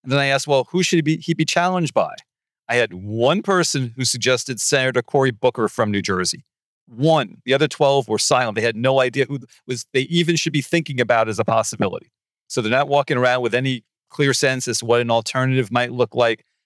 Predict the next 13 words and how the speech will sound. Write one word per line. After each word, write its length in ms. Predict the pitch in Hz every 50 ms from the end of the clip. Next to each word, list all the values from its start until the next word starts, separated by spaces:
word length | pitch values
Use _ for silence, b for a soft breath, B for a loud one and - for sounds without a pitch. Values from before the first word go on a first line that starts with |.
| _ -
Again, 400 | - 110 120 143 131 110 95 95
just 220 | - 127 120 -
a 80 | - 113
general 540 | 95 85 - - 117 120 127 131 127 110 104
lack 240 | 107 101 110 113 -
of 100 | 104 -
familiarity 680 | - 120 113 107 107 107 104 101 104 104 104 104 104
with 160 | 101 104 98
who's 200 | - 110 110 90
out 200 | 104 95 98 95
there. 120 | - 95 -
There 120 | 95 107
isn't 260 | 113 104 123 120 117